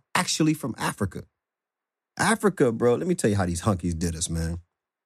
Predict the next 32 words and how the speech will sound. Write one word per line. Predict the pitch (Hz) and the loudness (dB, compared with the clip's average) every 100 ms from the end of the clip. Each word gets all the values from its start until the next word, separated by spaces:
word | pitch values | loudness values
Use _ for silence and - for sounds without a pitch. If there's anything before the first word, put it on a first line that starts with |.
| _ _ _ _ _ | _ _ _ _ _
African | 135 185 202 180 160 | 0 0 0 2 2
slavery, | 143 123 101 98 127 113 - | 4 4 4 2 0 -2 0
which | 117 - | 0 2
is | 120 98 - _ | 0 0 -8 _
back | - 76 127 - | -12 0 0 0
then, | 120 175 190 170 | 2 2 4 0
which | 117 127 | 0 0
is | 101 | 0
the | 107 | 0
same | - 131 127 | 2 2 2
now, | 135 104 - | 0 -2 0
is | 117 | 2
the | 131 - | 2 2
only | 127 160 160 139 | 2 2 4 4
legal | 147 143 135 | 2 2 -2
slavery | - 151 156 127 123 | 0 2 2 2 2
in | 123 | 2
the | 117 | 0
world. | 135 160 92 - | 0 0 0 -4
You | - 190 | 0 2
know, | 175 | 2
African | 135 185 - 135 | 0 -2 0 -2
slavery | - 156 135 117 | 2 2 4 2
is | - | 0
still | - 151 185 | 0 2 4
legal | 156 175 147 139 | 4 2 2 0
right | 139 | 0
now | 131 170 | -2 -2
in | 160 | 0
the | 117 | 2
Middle | 123 120 | 2 2
East. | - - | 0 -4